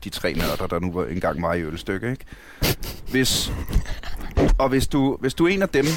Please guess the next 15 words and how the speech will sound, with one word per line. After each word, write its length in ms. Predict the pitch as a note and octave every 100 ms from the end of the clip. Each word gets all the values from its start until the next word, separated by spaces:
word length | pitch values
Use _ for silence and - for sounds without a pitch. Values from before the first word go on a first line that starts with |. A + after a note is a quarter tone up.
| E3 - -
der 180 | C#3
bliver 260 | B2+ - C3
ramt 260 | A#2 C3+ C3+
af 80 |
den 200 | C3 A#2+
der, 200 | B2 A#2+ G#2 -
"Hvorfor 300 | A#2+ B2+ C#3+
spiller 300 | - A#2 A2+
du 140 | G#2
computerspil, 600 | A2+ G2+ G2+ G2 G#2 G#2+
du 140 | F#2+ G2+
er 40 |
ikke 100 | F#2+
ligesom 300 | G2+ F#2+ F#2
os?" 460 | - D#2+ - -